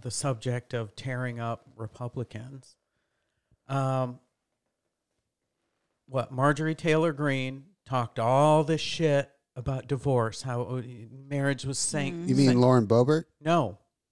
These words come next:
Speaker 1: Marjorie Taylor Greene did.
Speaker 3: Okay.
Speaker 1: Then she got divorced. And I was going to bring up
Speaker 3: Oh.
Speaker 1: Lauren Boebert 'cause
Speaker 3: Good.
Speaker 1: she did the same shit. <clears throat> And now she's getting divorced from her Pecker Schoen husband.
Speaker 3: Yeah, yeah.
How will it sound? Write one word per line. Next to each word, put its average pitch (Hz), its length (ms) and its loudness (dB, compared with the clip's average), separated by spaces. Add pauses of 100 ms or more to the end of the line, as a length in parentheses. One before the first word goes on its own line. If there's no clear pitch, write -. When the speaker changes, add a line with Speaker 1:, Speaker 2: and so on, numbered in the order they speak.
(1040)
Speaker 1:
Marjorie 135 380 0
Taylor 151 360 2
Greene 170 380 -4
did. 113 360 -6 (180)
Speaker 3:
Okay. 107 420 -4 (160)
Speaker 1:
Then 131 180 -2
she 135 200 -4
got 127 260 0
divorced. 120 680 -6 (220)
And 127 120 -8
I 123 120 -2
was 120 160 -2
going 127 260 -2
to 113 60 -8
bring 131 340 -2
up 156 240 4
Speaker 3:
Oh. 113 140 2
Speaker 1:
Lauren 127 320 2
Boebert 123 440 2
'cause 139 140 4
Speaker 3:
Good. 143 40 4
Speaker 1:
she 143 160 0
did 147 240 2
the 117 60 -4
same 123 400 -2
shit. 139 680 -2
<clears throat> - 40 -20 (680)
And 190 140 -4
now 180 200 4
she's 208 380 -2
getting 131 340 -2
divorced 113 500 -2
from 131 220 -4
her 123 160 -4
Pecker 139 360 -8
Schoen 123 360 -4
husband. 117 560 -10 (100)
Speaker 3:
Yeah, 135 340 2 (100)
yeah. 127 280 -2